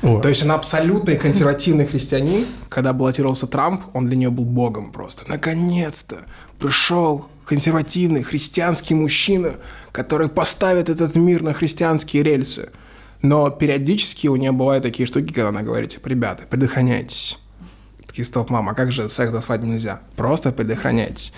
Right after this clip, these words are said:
Speaker 2: То есть она была таким человеком всю жизнь, который иногда периодически что-нибудь услышит и закинет. Типа, там, «Предохраняйтесь, будьте осторожны», и так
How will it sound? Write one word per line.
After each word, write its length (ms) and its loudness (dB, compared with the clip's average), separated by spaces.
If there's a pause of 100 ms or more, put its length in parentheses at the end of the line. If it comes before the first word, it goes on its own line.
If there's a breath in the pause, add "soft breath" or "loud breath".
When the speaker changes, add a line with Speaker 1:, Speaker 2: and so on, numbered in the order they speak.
(220 loud breath)
Speaker 2:
То 80 0
есть 240 0
она 320 0
была 180 0
таким 300 -2
человеком 380 0
всю 140 0
жизнь, 200 0
который 540 0
иногда 520 2
периодически 540 0
что-нибудь 260 2
услышит 440 -2
и 40 2
закинет. 440 -2
Типа, 180 -10
там, 100 -8
«Предохраняйтесь, 680 0
будьте 260 -2
осторожны», 500 0
и 40 -2
так 100 -12